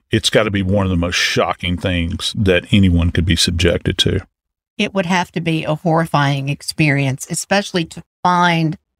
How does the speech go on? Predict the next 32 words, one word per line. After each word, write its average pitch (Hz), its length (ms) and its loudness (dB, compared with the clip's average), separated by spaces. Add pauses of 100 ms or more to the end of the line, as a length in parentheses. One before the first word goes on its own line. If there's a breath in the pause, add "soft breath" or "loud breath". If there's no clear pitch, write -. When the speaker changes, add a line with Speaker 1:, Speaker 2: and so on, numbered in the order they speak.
(200)
Speaker 2:
your 175 220 2
friend 156 560 0 (180)
in 190 240 2
the 254 160 2 (500)
position 175 800 2 (760)
and 170 300 2
the 160 80 0
state 175 680 -2 (140)
that 147 160 0
the 143 80 -10
body 143 300 0
was 139 280 -2
in. 139 460 0 (640)
As 170 260 0
Emily's 214 400 0
friends 180 380 -4
were 165 180 0
out 156 240 0
searching, 151 600 -4
they 151 180 0
came 165 260 -2
across 151 460 -2
a 139 140 0
decomposing 165 840 0
body 127 580 0 (880)
that 165 180 2
was 180 220 -2
found 190 380 2 (100)
in 180 120 2
a 165 160 0
kneeling 175 600 2
position 175 800 0